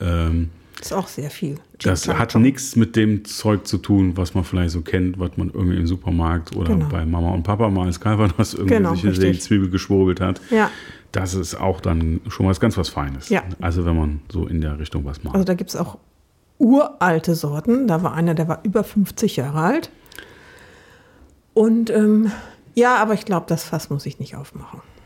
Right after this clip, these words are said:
Speaker 1: Nee.
Speaker 2: Das ist so nicht, nicht meins, aber es war auch sehr nett und, äh, hat mal wieder Spaß gebracht. Und, äh, aber ich muss auch sagen, bei dem Rum-Tasting war auch irgendwann mal so die Geschmacks-, Geschmackstropf-, Knospen waren irgendwie durch. Was machst du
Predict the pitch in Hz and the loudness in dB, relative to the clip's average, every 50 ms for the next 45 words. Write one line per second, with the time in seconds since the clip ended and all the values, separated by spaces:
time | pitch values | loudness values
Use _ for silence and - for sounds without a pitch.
0 | - - - _ _ _ _ - - - 95 98 98 98 95 95 98 92 90 90 | -20 -20 -20 _ _ _ _ -20 -12 -4 2 4 6 6 6 6 6 6 4 4
1 | 87 - 90 90 - 95 92 - - 87 85 - - - - - - - - 170 | 2 2 0 -2 -2 -2 0 0 0 0 -2 -4 -8 -18 -20 -20 -12 -6 -6 -4
2 | - - 175 208 240 233 - 202 226 208 214 - 190 - - - - - - - | -2 0 2 2 2 0 2 0 0 0 2 -2 -2 -4 -4 -12 -14 -20 -18 -12
3 | - - - - - - 196 202 214 196 170 156 160 208 - - - _ - _ | -10 -10 -10 -8 -6 -4 0 2 2 2 2 0 -2 -4 -6 -8 -18 _ -20 _
4 | _ _ _ _ _ _ - - 214 202 208 214 - - - 208 214 214 214 - | _ _ _ _ _ _ -2 0 2 2 2 0 -2 -4 -2 -2 -2 -2 -4 -6
5 | - - 185 196 180 - - - - - - 185 131 156 156 156 - - 190 202 | -4 -2 -2 0 0 0 0 -2 -2 -2 -2 -2 0 0 0 -2 -2 0 0 2
6 | 202 202 - - - 202 208 208 208 208 214 214 - - - - - - - - | 0 0 -2 -2 0 2 4 4 4 2 2 0 -6 -20 -20 -20 -20 -20 -20 -20
7 | - - - - 202 220 208 214 247 240 214 196 190 - 208 214 233 247 240 208 | -18 -8 -2 2 2 2 2 2 0 0 0 0 0 2 2 2 4 4 4 4
8 | 190 190 180 175 196 208 247 247 - 233 240 233 - 240 214 214 196 180 180 - | 4 4 2 4 4 2 2 0 0 -2 -2 0 2 0 2 2 0 -2 -2 -2
9 | - 196 196 196 190 185 180 175 175 175 175 180 185 180 175 175 180 - 170 - | -2 0 2 2 2 2 2 2 2 2 2 0 0 0 -2 -2 -2 -4 -6 -8
10 | - - 208 - - - - - - _ - - - - - 208 220 226 226 - | -4 -4 -4 -4 -4 -6 -14 -20 -16 _ -6 -6 -4 0 2 2 2 2 0 -4
11 | - - - _ _ - - - 214 208 - - - 208 202 - - - 208 202 | -12 -14 -14 _ _ -6 0 2 0 0 0 -8 -10 -10 -10 -6 2 4 4 4
12 | 190 - - - 247 294 359 - - _ - 202 180 180 180 180 175 185 170 165 | 4 0 -2 -2 -2 -2 -2 -8 -12 _ -2 2 2 4 4 2 2 2 0 2
13 | 156 170 156 151 160 147 139 131 - - _ _ _ _ _ _ _ _ _ _ | 2 0 -2 -2 -2 -2 -2 -4 -6 -12 _ _ _ _ _ _ _ _ _ _
14 | _ _ _ _ _ - - 156 - 196 214 - - | _ _ _ _ _ -20 -14 -6 -2 -2 -2 -2 -4